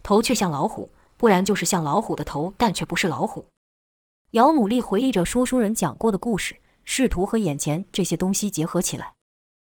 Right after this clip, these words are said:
过了石像后，出现依石板铺成的道路，路的两旁尽是古树、石墙与异兽像，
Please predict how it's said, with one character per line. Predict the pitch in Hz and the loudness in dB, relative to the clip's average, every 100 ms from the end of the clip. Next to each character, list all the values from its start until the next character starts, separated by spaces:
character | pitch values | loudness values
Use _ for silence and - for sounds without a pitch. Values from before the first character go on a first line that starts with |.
| _ _ _ | _ _ _
过 | 269 254 | 2 2
了 | 208 | 4
石 | 190 | 0
像 | 196 202 | 2 2
后， | 196 165 - - | 2 0 -2 -4
出 | 214 | -2
现 | 202 190 | 2 2
依 | 185 | 0
石 | 185 185 | 0 2
板 | 175 156 | 2 0
铺 | - | -2
成 | 214 156 | -2 0
的 | 185 | 0
道 | 220 170 | 2 2
路， | 160 - _ _ | -2 -8 _ _
路 | - 262 | 0 2
的 | 185 | 4
两 | 165 143 | 2 -2
旁 | - 165 | -2 -2
尽 | 202 214 | 0 -2
是 | - | -2
古 | - 123 | -6 -6
树、 | - 214 - _ _ | -2 -2 -4 _ _
石 | - 185 | -2 0
墙 | 202 165 170 - | 2 2 0 -2
与 | 175 | -2
异 | 170 | 0
兽 | 208 196 | 0 0
像， | - 151 | 0 -2